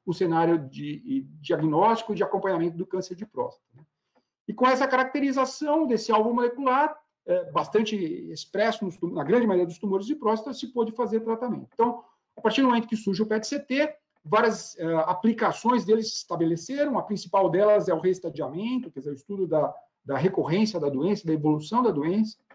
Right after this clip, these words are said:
depois do estadiamento inicial, que é de quando você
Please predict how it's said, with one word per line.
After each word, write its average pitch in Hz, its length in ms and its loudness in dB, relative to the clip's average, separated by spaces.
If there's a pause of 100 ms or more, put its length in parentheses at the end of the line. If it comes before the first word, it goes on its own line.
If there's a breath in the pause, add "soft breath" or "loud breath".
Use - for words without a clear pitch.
(180)
depois 208 380 4
do 220 60 -4
estadiamento 175 580 -4
inicial, 196 580 2
que 175 80 -4
é - 20 -2
de 156 100 -8
quando 180 220 0
você 170 440 -2